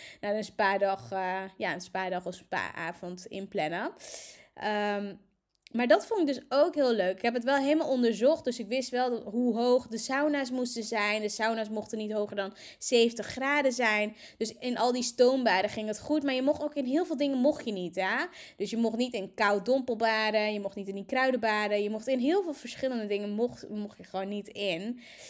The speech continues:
Eh, sauna's hoger dan negentig graden, noem maar op. Ehm, ja. Ja, in de jacuzzi mocht je ook niet. Maar ma-, wat mocht je dus wel? Want ik ben echt,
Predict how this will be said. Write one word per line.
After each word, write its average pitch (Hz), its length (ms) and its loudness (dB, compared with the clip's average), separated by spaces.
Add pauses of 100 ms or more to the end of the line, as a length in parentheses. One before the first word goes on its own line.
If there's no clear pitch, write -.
(140)
Eh, 185 300 -4
sauna's 185 420 -4
hoger 202 320 0
dan 202 160 -2
negentig 240 360 -4
graden, 269 480 0
noem 254 120 -4
maar 247 220 -6
op. 233 340 0 (500)
Ehm, 190 800 -6 (340)
ja. 220 420 -6 (920)
Ja, 220 180 -2
in 190 120 -8
de 196 60 -8
jacuzzi 226 480 -4
mocht 226 220 0
je - 80 -6
ook 202 140 -2
niet. 214 340 -8
Maar 277 100 -2
ma-, 311 220 4
wat 330 180 0
mocht 359 200 -2
je 277 60 -2
dus 240 200 0
wel? 220 340 2
Want 220 160 -4
ik 233 100 -2
ben 262 120 -2
echt, - 340 -8